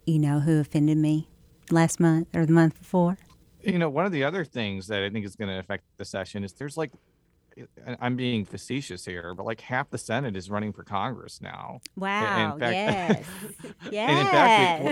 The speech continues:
Speaker 1: Yes.
Speaker 2: we're, we're, we're recording, we're recording this show on, on November sixteenth.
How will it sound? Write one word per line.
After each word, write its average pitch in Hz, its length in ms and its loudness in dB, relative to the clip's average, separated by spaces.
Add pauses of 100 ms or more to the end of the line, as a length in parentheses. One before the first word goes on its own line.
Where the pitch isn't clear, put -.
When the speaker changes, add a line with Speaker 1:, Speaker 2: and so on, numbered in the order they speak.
(160)
Speaker 1:
Yes. 151 140 0
Speaker 2:
we're, 147 80 4
we're, 160 60 0
we're 151 140 2
recording, 180 480 0
we're 151 520 -4
recording 208 380 0
this 156 120 0
show 160 180 -2
on, 135 300 0
on 120 120 -2
November 123 340 -6
sixteenth. 120 680 -6